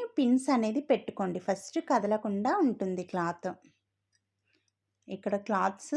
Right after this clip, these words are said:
సేమ్ లైనింగ్, సేమ్ క్లాత్ హ్యాండ్ ఉన్నందుకు అస్సలు కనిపించట్లేదు. కాకపోతే ఇక్కడ నేను గీస్తా చూడండి, దాని మీద ఒక హాఫ్ ఇంచ్ పైకి గీస్తున్న డిజైన్.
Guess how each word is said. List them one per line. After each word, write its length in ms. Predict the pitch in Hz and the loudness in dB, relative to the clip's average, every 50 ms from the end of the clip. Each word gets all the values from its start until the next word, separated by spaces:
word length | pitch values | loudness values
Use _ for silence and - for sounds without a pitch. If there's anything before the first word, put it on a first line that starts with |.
| 320 | -4
సేమ్ 480 | - - - 202 165 151 147 - 240 262 | -2 -2 -2 -2 0 0 0 2 4 4
లైనింగ్, 440 | 262 269 254 240 233 233 233 226 247 269 262 | 6 6 4 2 0 0 0 0 0 -2 0
సేమ్ 340 | 262 - 202 185 190 214 226 | 0 0 0 2 2 0 -2
క్లాత్ 500 | 233 - 247 226 208 202 202 196 - - 247 | -2 -2 -2 0 0 0 -2 -4 -2 -4 -4
హ్యాండ్ 340 | 240 220 208 190 196 208 208 | -2 -2 -2 -2 0 0 0
ఉన్నందుకు 380 | 226 220 208 202 202 196 208 208 | 0 0 0 0 -2 -2 -2 -4
అస్సలు 260 | 196 - - - 214 226 | -6 -4 -4 -4 -4 -2
కనిపించట్లేదు. 840 | - 214 180 185 - 202 214 214 226 208 196 196 196 202 254 392 453 - - - - - _ _ _ - | -2 -4 -4 -4 -4 -6 -6 -4 -4 -4 -4 -2 -2 -2 -2 -2 -4 -6 -16 -20 -20 -20 _ _ _ -4
కాకపోతే 400 | 180 165 - 190 - 220 220 262 | -4 -2 -2 -2 -2 0 -2 -2
ఇక్కడ 200 | 254 262 - 226 | -2 0 2 2
నేను 240 | 214 214 214 214 214 | 2 2 2 0 0
గీస్తా 340 | 202 208 208 208 - - 226 | 0 0 -2 -2 -2 -4 -6
చూడండి, 460 | - - 202 196 190 202 202 247 359 415 - - - _ _ _ | -4 -4 -4 -2 -2 0 0 0 0 -2 -2 -8 -20 _ _ _
దాని 340 | 190 190 202 202 202 196 202 | -2 0 2 2 2 2 0
మీద 180 | 202 208 214 220 - | 0 0 0 -2 -4
ఒక 200 | - 214 - - | -4 -6 0 0
హాఫ్ 240 | 196 185 185 185 - | 2 2 0 -2 -2
ఇంచ్ 240 | 220 240 262 - 302 | 0 0 0 0 0
పైకి 340 | 294 254 214 196 196 - 220 | 0 2 2 2 2 0 -2
గీస్తున్న 520 | 202 202 196 190 - - 196 185 202 233 277 | 0 0 -4 -4 -4 -6 -4 -4 -2 -2 -2
డిజైన్. 460 | 233 - 214 175 - 190 185 208 262 | 0 -2 -2 -2 -2 -2 0 0 0